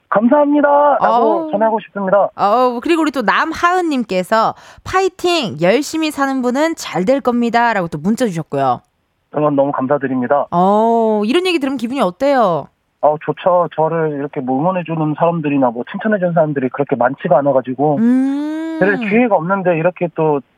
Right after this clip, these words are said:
Speaker 1: 칭찬도 받고 응원도 받으니까 기분은 진짜 좋네요.
Speaker 2: 아우, 제가 감사하죠. 아니, 그러면 기억에 남는 손님들도 있어요? 뭐 감동받았던 손님이 될 수도 있고 좀 짜증났던 진상 손님이 될 수도 있고요.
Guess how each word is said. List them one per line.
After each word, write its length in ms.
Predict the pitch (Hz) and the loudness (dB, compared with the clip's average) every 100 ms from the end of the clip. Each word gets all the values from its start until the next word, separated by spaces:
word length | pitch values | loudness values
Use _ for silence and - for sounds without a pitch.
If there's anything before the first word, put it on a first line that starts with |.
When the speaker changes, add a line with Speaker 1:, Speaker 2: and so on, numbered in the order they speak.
| - | -8
Speaker 1:
칭찬도 400 | 220 247 233 196 | -6 -2 -2 0
받고 380 | 170 160 - 147 | -2 -2 0 0
응원도 240 | 165 180 | 0 -2
받으니까 460 | 151 131 156 143 143 - | -2 -2 -2 -2 -2 -2
기분은 300 | 135 151 143 | -4 -4 -4
진짜 220 | - 139 151 | -4 0 0
좋네요. 300 | 117 113 117 - | 0 -2 -4 -4
Speaker 2:
아우, 840 | 165 180 233 339 403 415 415 403 392 | -2 0 0 -2 -2 -4 -2 -4 -6
제가 260 | 170 160 | -6 -4
감사하죠. 640 | 208 226 233 220 170 156 147 - - - | -4 -4 -6 -6 -6 -6 -6 -12 -18 -6
아니, 140 | 320 | -4
그러면 380 | 277 339 359 349 | -2 0 0 0
기억에 440 | - 226 330 370 381 | -4 -2 0 0 -2
남는 460 | 262 226 269 285 285 | -2 -2 -2 -4 -4
손님들도 640 | 359 381 392 370 330 302 | -6 -4 -2 -2 -2 -2
있어요? 640 | 240 165 - 185 220 262 | -6 -6 -6 -2 0 0
뭐 260 | 220 190 190 | -2 -4 -4
감동받았던 800 | - 190 240 285 254 240 233 220 | -4 -2 -2 0 0 0 -4 -6
손님이 300 | 233 226 214 | -6 -6 -4
될 160 | 185 180 | -4 -6
수도 180 | - | -8
있고 500 | 208 190 - 202 202 196 - - | -10 -8 -6 -2 -2 -4 -10 -16
좀 240 | - 294 277 | -6 -4 -4
짜증났던 880 | - 180 226 - 427 381 311 262 254 | -2 -2 -2 -4 -2 -2 -2 -2 -4
진상 480 | 196 226 269 339 339 | -2 -2 0 -2 -2
손님이 280 | 320 285 226 | -4 -4 -4
될 140 | 180 | -4
수도 140 | - 160 | -6 -10
있고요. 420 | - 139 127 | -4 -4 -4